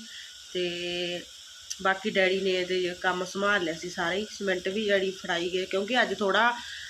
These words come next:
ਵੀ ਇੱਟਾਂ ਉੱਟਾਂ ਇਕੱਠੀਆਂ ਕਰ ਵੀ ਤਾਂ ਹੀ ਚੜ੍ਹਾਤੀਆਂ ਸੀ ਪੈੜ 'ਤੇ। ਮਿਸਤਰੀ ਇੱਟਾਂ ਆਪੇ ਚੱਕ ਗਿਆ ਤੇ ਮਸਾਲਾ ਡੈਡੀ ਨੇ ਫੜਾਤਾ। ਤੇ ਮੈਂ ਅੱਜ ਕੀ ਕਰਿਆ, ਮੈਂ ਅੱਜ ਆਪਦੀ ਜਿਹੜਾ ਸੂਟ ਸੀਗਾ ਉਹ 'ਤੇ ਲੱਗ ਗਈ। ਅੱਜ ਮੈਂ ਸੂਟ ਸਿਉਂ ਲਿਆ, ਸਿਉਂਤਾ ਸਾਰਾ ਨਹੀਂ ਸਿਉਂਤਾ,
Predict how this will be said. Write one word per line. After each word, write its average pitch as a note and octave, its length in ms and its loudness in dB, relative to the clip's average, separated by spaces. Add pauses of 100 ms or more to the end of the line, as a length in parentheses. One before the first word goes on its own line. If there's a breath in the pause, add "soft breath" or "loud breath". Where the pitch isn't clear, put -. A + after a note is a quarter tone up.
(120 loud breath)
ਵੀ G3 340 4
ਇੱਟਾਂ G#3+ 380 2
ਉੱਟਾਂ G#3 240 2
ਇਕੱਠੀਆਂ G#3 400 0
ਕਰ G3 100 2
ਵੀ G3 100 0
ਤਾਂ G#3 220 6
ਹੀ A3+ 160 2
ਚੜ੍ਹਾਤੀਆਂ A#3 460 2
ਸੀ F#3+ 120 -4
ਪੈੜ F#3 300 4
'ਤੇ। A#3 260 -4 (280)
ਮਿਸਤਰੀ A3 300 0
ਇੱਟਾਂ A3 220 2
ਆਪੇ - 220 0
ਚੱਕ A#3 260 -4
ਗਿਆ G3+ 180 4
ਤੇ G3 140 2
ਮਸਾਲਾ F#3 400 2
ਡੈਡੀ F3 260 -2
ਨੇ F3 100 -2
ਫੜਾਤਾ। E3+ 440 0 (480 loud breath)
ਤੇ E3 640 0 (140)
ਮੈਂ G3+ 400 6
ਅੱਜ F#3+ 180 2
ਕੀ G#3 240 0
ਕਰਿਆ, G3 280 6
ਮੈਂ F#3+ 440 4
ਅੱਜ F#3 200 0 (360)
ਆਪਦੀ F3+ 380 4
ਜਿਹੜਾ F#3 280 4
ਸੂਟ F#3+ 360 -2
ਸੀਗਾ G3 340 2
ਉਹ F3+ 140 4
'ਤੇ G#3+ 140 0
ਲੱਗ G3+ 160 4
ਗਈ। F#3+ 180 2
ਅੱਜ F3 120 0
ਮੈਂ F#3 140 0
ਸੂਟ F3+ 260 -4
ਸਿਉਂ D#3+ 300 0
ਲਿਆ, D#3+ 280 2 (160)
ਸਿਉਂਤਾ G#3 460 2
ਸਾਰਾ G#3+ 360 6
ਨਹੀਂ B3 160 4
ਸਿਉਂਤਾ, G3+ 380 4